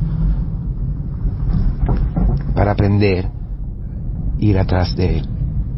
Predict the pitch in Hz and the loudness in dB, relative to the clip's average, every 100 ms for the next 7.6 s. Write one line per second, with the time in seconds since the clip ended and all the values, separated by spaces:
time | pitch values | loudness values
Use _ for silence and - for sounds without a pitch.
0 | - - - - - - - - - - | -4 -4 -4 -4 -4 -4 -4 -6 -4 -2
1 | - - - - - - - - 113 113 | -2 -4 -2 -2 -2 0 0 2 4 4
2 | 113 98 92 95 90 82 - - - - | 4 2 2 0 0 0 -2 -4 -4 -4
3 | - - - - - 110 120 - 113 110 | -4 -2 -2 -2 0 2 2 2 4 4
4 | 92 92 90 90 - 107 117 - 107 135 | 2 2 0 0 2 2 2 0 2 2
5 | 123 98 85 78 73 76 - - - - | 2 0 0 -2 -2 -6 -8 -10 -8 -8
6 | - 113 101 82 78 - - - - - | 0 2 4 2 -2 -6 -10 -12 -12 -8
7 | 92 117 104 87 73 73 | 0 2 4 2 -2 -6